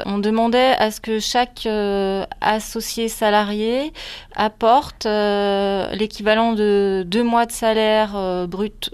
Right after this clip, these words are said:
au moins, euh, en capital. Et si ce n'est pas possible dès le démarrage,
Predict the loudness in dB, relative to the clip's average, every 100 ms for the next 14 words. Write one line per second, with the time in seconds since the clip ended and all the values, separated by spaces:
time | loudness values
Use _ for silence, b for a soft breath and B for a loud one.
0 | -6 0 2 2 2 2 0 0 -2 -2
1 | -4 -6 -4 -4 -4 -4 -4 0 2 2
2 | -2 B B B B -6 -4 -4 -2 -2
3 | 2 2 2 -2 -2 -6 -4 -2 -2 0
4 | 0 -2 -4 -6 -4 2 4 4